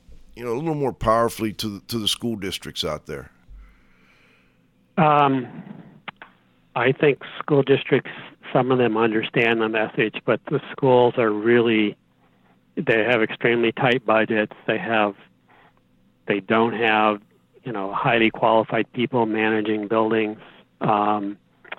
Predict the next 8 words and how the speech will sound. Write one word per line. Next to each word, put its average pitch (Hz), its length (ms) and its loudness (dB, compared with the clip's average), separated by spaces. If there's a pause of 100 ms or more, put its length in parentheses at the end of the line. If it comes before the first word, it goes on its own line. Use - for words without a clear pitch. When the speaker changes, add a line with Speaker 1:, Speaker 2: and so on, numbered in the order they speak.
(440)
Speaker 2:
a 123 60 2
lot 117 160 4
of 120 100 0
the 135 80 0
classrooms 127 760 2 (1000)
have 117 220 2
natural 117 420 0
ventilation. 113 800 0